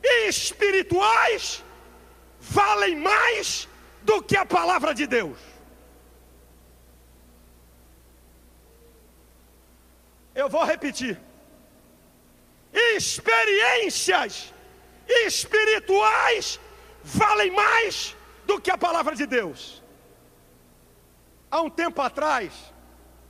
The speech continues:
eu tava vendo um programa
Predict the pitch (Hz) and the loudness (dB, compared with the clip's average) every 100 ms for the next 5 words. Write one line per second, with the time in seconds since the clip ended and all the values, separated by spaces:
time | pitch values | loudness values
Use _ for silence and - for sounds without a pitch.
0 | - - - - - - - - - 285 | -20 -20 -20 -20 -20 -20 -20 -20 -4 -4
1 | 285 320 285 240 311 294 285 277 269 269 | -2 -4 -4 -4 -4 -4 -4 -2 -2 -2
2 | 302 294 285 | -2 -2 -2